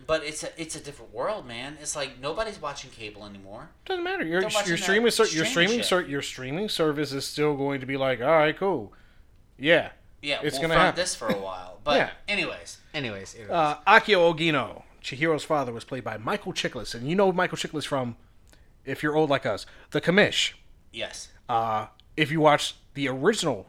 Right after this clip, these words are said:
Speaker 2: Fantastic Four from Fox, uh,
Speaker 1: Yeah.
Speaker 2: yes.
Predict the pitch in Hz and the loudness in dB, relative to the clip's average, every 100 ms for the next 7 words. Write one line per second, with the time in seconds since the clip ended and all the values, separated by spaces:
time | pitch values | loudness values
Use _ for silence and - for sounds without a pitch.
0 | - 127 123 - 127 - 123 - 123 110 | -4 -2 -2 -2 -4 -4 -10 -6 -4 -4
1 | 101 - 98 107 - 110 101 - - 107 | -6 -10 -10 -10 -6 -4 -4 -6 -6 -6
2 | 101 95 90 - - - _ - - - | -6 -6 -10 -14 -20 -20 _ -20 -20 -20
3 | - - 143 139 143 - - | -20 -16 -4 2 2 0 -6